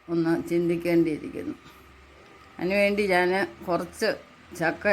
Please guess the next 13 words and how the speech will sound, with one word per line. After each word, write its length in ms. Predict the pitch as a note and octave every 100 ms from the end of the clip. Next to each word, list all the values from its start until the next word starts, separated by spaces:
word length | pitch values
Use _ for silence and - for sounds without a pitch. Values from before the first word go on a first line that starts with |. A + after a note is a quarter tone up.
| D#3
എടുത്തിട്ടുണ്ട്. 680 | C#3+ F3+ E3 D#3 C3+ C3+ F#3+ - - - - - - - - - - -
അത് 120 | - F3 F3
ചിപ്സിന് 440 | E3+ - A#3 G#3+ G3
കരുതി 300 | E3+ F3 F#3
വെക്കാനാണ്. 580 | D#3 E3 E3 D3+ A2 C#3+ E3+ - - - - - - - - - -
നമുക്ക് 260 | - E3+ E3+ - -
ഓണമൊക്കെ 420 | F3 G3 G3 G3 G#3
വരുമ്പം 340 | F#3 F#3+ G3 G3 - F3
നല്ല 260 | F3+ F#3 F3+ -
ഫ്രഷ് 400 | F#3 F3 - F#3
ചിപ്സ് 260 | F#3+ - - F3+
ഉണ്ടാക്കണ്ടേ? 600 | E3 F3 F3+ E3 - C3+ - - - - - - - - - - - - -
അതിന് 360 | E3 E3 E3